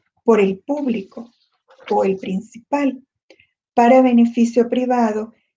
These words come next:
involucrándose en actividades irregulares que son difíciles de monitorear por parte de otros y que implican problemas de agencia.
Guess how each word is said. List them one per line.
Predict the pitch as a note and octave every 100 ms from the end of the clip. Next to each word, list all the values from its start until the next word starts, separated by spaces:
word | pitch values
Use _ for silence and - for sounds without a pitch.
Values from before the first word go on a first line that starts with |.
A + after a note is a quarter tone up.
| _
involucrándose | A#3+ A#3+ A#3 G#3+ G#3 G#3+ G#3 G#3 G#3+ A3+ -
en | A3+
actividades | G#3 G#3 A3 G#3 G3 G3 G3+ A#3
irregulares | A#3 A#3 A3 G#3+ G#3+ G#3+ G3+ G3+ -
que | A3
son | A3 A3+ G#3+
difíciles | A3+ - B3 - A#3+ A#3
de | A#3
monitorear | A#3 A#3 A#3 A#3+ A#3 A3 G#3+ A#3 _ _ _ _ _
por | A#3+ A#3 A#3
parte | A3+ A3 A#3 A#3+
de | A3 G#3
otros | A3 G#3+ - - - _ _ _ _ _
y | A#3+
que | A#3
implican | G#3 G3+ - G3+ G3 A#3 A#3 A#3+ - _
problemas | - A3 G#3 G#3 G#3
de | -
agencia. | A3+ - A3 G#3+ G#3 -